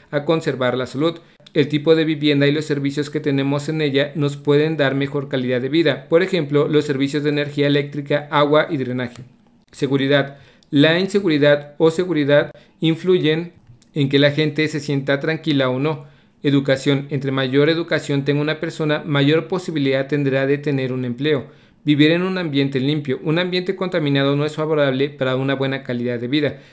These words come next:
debido a que repercute en nuestra salud. Para ello, todos debemos cuidar el ambiente. Contemplando todos estos factores, puedes analizar cómo es que tu calidad de vida y preguntar a tu familia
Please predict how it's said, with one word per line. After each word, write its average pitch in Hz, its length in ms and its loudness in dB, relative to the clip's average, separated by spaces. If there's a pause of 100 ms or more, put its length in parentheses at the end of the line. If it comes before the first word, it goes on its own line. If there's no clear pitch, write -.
(120)
debido 151 320 4
a 175 60 -4
que 180 120 -2
repercute 165 800 0
en 143 60 2
nuestra 143 260 -2
salud. 160 300 -2 (300)
Para 143 200 4
ello, 151 320 4
todos 180 340 0
debemos 143 400 2
cuidar 127 260 0
el 127 140 0
ambiente. 135 460 -2 (320)
Contemplando 170 640 0
todos 185 260 -2
estos 175 280 -4
factores, 143 600 -2 (180)
puedes 165 300 6
analizar 143 640 0
cómo 180 340 4
es 185 140 -2
que 180 140 -2
tu 151 180 -6
calidad 135 340 2
de 165 80 2
vida 147 520 -2 (280)
y 156 80 -2
preguntar 185 460 4
a 170 100 2
tu 180 100 -2
familia 151 520 0